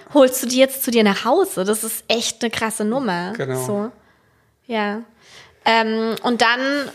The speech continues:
Speaker 1: war halt so im Dezember, ich war ultra verzweifelt, ähm, kam auf einmal eine liebe Nachbarin auf mich zu und hat gemeint, hey,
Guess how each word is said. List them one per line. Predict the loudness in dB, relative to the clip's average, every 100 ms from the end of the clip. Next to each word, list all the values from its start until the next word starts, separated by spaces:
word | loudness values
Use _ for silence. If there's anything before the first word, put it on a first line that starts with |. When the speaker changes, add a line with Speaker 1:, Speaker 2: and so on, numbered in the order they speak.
| -18 -18
Speaker 1:
war | -2 2 4 2
halt | 2 2 2
so | 0
im | 0
Dezember, | -2 0 0 4 4 2
ich | 2
war | 2
ultra | 2 2 0
verzweifelt, | -2 -4 0 0 0 -2 -2 -2 -4 -16 -12 0
ähm, | 0 2 -2 -4 -6 -6
kam | -4 -4
auf | -4
einmal | -4 -4 -2 -2 -4 -6
eine | -8
liebe | -6 -6
Nachbarin | -8 -6 -8 -6 -6
auf | -8
mich | -8 -10
zu | -10 -10 -10 -10
und | -6 -6
hat | -6
gemeint, | -6 -6 -6
hey, | -4 -4 -4